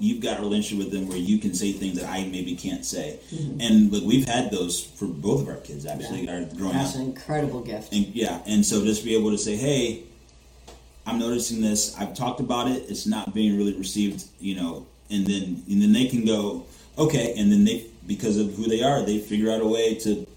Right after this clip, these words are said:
Speaker 1: to bring that topic up and bring that subject up, and it creates a li-, it, it's a co-parenting. It, it's amazing.
Speaker 2: Yeah, yeah.
Speaker 1: Yeah.
Speaker 2: Well, I mean, think about how many times if you had teenagers,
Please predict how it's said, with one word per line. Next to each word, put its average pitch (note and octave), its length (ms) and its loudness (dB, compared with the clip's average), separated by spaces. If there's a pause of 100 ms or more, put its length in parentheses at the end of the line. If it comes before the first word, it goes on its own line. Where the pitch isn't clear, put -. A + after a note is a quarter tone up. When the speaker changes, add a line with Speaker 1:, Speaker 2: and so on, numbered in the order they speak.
(960)
Speaker 1:
to G#2 60 -2
bring G#2 320 4
that G2+ 160 -2
topic G2 380 -6
up G2+ 200 -4
and F2 120 -2
bring - 140 -4
that - 100 -2
subject F#2 340 -6
up, G2 300 -6
and F2 280 -4 (280)
it G2 220 -4
creates - 420 -4 (100)
a F#2 80 -8
li-, F#2+ 280 -4
it, F2+ 180 -10 (260)
it's G#2 240 -6
a G#2+ 80 -4
co-parenting. G2+ 680 -2
It, G2 140 -6
it's A2 200 -4
amazing. G2 380 -2
Speaker 2:
Yeah, - 160 -8 (100)
yeah. C#3+ 180 -4
Speaker 1:
Yeah. C#3 100 -6 (300)
Speaker 2:
Well, F#3+ 160 2
I E3+ 120 4
mean, F3 180 0
think F#3+ 160 2
about C3+ 200 0
how E3 80 -2
many D3 200 2
times C#3 480 -2
if C#3+ 160 -8
you C#3 140 2
had C#3 340 -4
teenagers, C#3 720 -2